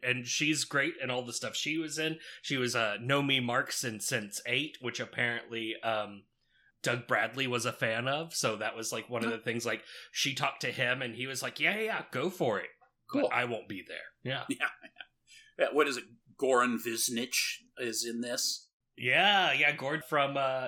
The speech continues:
Speaker 1: E R.
Speaker 2: That's
Speaker 1: He was
Speaker 2: right.
Speaker 1: in, like, ten seasons of E R as some asshole doctor.
Speaker 2: He was in some horror movie, too, wasn't he? I can't remember. A long
Speaker 1: Oh,
Speaker 2: time
Speaker 1: I'm
Speaker 2: ago.
Speaker 1: sure, yeah.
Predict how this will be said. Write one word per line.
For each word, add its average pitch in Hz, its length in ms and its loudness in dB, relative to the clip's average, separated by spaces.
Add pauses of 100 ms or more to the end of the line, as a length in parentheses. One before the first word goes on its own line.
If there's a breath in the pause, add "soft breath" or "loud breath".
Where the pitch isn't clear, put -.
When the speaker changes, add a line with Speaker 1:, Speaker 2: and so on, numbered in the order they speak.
(140)
Speaker 1:
E 208 200 2
R. 160 420 4 (420)
Speaker 2:
That's 135 160 0
Speaker 1:
He 139 80 2
was 139 160 0
Speaker 2:
right. 135 80 2
Speaker 1:
in, 127 40 -6
like, 127 140 0 (140)
ten 143 380 0
seasons 135 520 -4
of 123 160 -4
E 127 160 -4
R 123 260 4
as 107 360 -2
some 127 340 2
asshole 120 480 -2
doctor. 113 540 -4 (1600 loud breath)
Speaker 2:
He 226 80 4
was 254 120 4
in 277 120 2
some 247 200 6
horror 170 320 6
movie, 104 280 -2
too, 123 280 0
wasn't 117 280 -4
he? 147 100 -6
I 107 80 -4
can't 85 220 -8
remember. 82 520 -10
A - 40 -12
long 104 200 4
Speaker 1:
Oh, 104 40 4
Speaker 2:
time 110 80 6
Speaker 1:
I'm 135 80 4
Speaker 2:
ago. 131 80 -2
Speaker 1:
sure, 123 320 4
yeah. 101 320 0